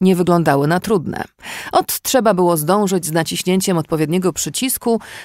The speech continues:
zanim wesoły troll dostał deską w ryj albo pizgnął w stalaktyt.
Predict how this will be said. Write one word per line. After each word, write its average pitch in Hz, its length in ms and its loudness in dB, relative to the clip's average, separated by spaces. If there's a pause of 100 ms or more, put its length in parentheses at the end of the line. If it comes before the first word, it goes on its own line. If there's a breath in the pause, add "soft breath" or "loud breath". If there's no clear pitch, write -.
(100)
zanim 285 420 2
wesoły 185 400 2
troll 220 380 2
dostał 160 540 0
deską 147 460 0
w 135 80 -6
ryj 240 340 2
albo 165 340 0
pizgnął 165 600 0
w - 60 -12
stalaktyt. - 720 -4